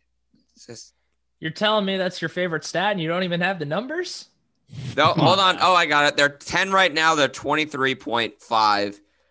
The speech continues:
Speaker 1: Um, that's the tenth best in the country. So that's really good. And they've been good at the past few games too.
Speaker 2: Yeah, it's, it seems like, uh, yeah, they've, it, it
Speaker 1: Yeah.
Speaker 2: feels like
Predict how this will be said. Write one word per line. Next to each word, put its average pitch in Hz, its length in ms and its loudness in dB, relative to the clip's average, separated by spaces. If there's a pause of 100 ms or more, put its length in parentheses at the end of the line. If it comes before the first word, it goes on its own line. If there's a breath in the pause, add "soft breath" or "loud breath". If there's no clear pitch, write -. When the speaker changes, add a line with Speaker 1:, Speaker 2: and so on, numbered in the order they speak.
(260)
Speaker 1:
Um, 101 560 -2 (320)
that's 104 260 -4
the 104 380 -2
tenth 107 320 -4
best - 520 -4 (420)
in 101 120 -10
the 98 80 -8
country. 98 440 -6
So 104 100 -10
that's 101 220 -4
really 110 200 -2
good. 113 160 -2
And 131 100 -2
they've 196 140 2
been 196 200 -2
good 180 180 2
at 151 80 0
the 135 120 0
past 139 440 0
few 135 180 -4
games 98 360 -6
too. - 200 -10 (1160)
Speaker 2:
Yeah, 151 220 2
it's, 127 200 -6
it 165 180 -10
seems 185 260 -4
like, 185 280 -4
uh, 117 300 -2 (1080)
yeah, 90 240 -6 (160)
they've, 135 280 -6 (380)
it, 165 240 -8
it 170 120 -2
Speaker 1:
Yeah. - 60 -16
Speaker 2:
feels 208 280 -2
like 156 480 -4